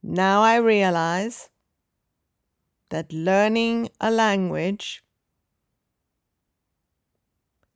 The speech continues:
is like learning a sport. In a sport, you have to practice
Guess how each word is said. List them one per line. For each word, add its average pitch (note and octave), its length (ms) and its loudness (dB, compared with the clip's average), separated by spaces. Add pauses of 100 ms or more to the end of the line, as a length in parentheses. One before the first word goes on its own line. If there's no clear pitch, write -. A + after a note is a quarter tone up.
(180)
is F#3 240 0
like E3+ 320 0
learning G3+ 680 2
a F#3+ 80 -2
sport. - 760 -6 (3000)
In A3+ 180 2
a A#3+ 100 4
sport, F#3 840 -2 (1080)
you G3 220 -2
have G#3 420 0
to A#3 120 -4
practice F#3 1040 -4